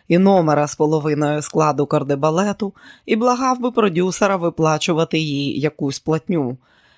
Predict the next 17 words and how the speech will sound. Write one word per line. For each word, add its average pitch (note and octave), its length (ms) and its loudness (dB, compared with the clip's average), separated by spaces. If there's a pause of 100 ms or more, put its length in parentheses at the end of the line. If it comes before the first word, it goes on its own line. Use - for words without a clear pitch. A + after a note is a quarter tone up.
(180)
А E3 140 2
що, A#3+ 440 0
якщо B3 400 0
на A#3+ 120 2
бродвейській F3 680 0
прем'єрі E3 600 2
над D#3 200 0
нею F3 280 -2
сміятимуться D#3+ 1000 -4 (320)
і G#3 100 0
тикатимуть A3 720 0
у F3+ 80 0
неї D#3 280 -2
пальцем F#3 600 -2
решта D3 380 -2
всіх - 340 -6
продюсерів? E3 720 -4